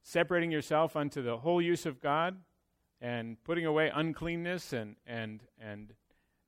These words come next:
pure religion undefiled is to minister to the widows and the orphans and to keep oneself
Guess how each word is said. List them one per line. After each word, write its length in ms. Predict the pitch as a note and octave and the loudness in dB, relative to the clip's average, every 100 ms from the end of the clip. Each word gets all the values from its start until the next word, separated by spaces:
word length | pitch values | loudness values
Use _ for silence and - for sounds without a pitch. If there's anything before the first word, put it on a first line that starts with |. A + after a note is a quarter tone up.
| _ _ | _ _
pure 120 | E3 | 2
religion 380 | E3 E3 D3 D3 | 4 4 0 -4
undefiled 540 | D#3 E3 - D#3 F3+ D#3 | -2 -2 2 6 6 6
is 100 | - | 0
to 140 | A#2 G#2+ _ _ _ - | -8 -16 _ _ _ -8
minister 300 | E3+ - E3+ | -6 -4 -6
to 140 | D#3+ | -4
the 80 | D3 | 0
widows 440 | E3+ F3+ F3+ - | 4 6 4 2
and 120 | D3 | -4
the 60 | C3 | -2
orphans 500 | C3 E3 F#3 F#3 - _ _ _ _ _ _ | 0 0 -2 -12 -14 _ _ _ _ _ _
and 460 | F#3 G#3+ A3+ A3+ A3 | 0 2 4 0 -4
to 80 | - | -12
keep 260 | - E3+ - | -8 -8 -8
oneself 720 | D#3 D3+ D3 - - C3 C3+ | -10 -10 -12 -20 -12 -10 -10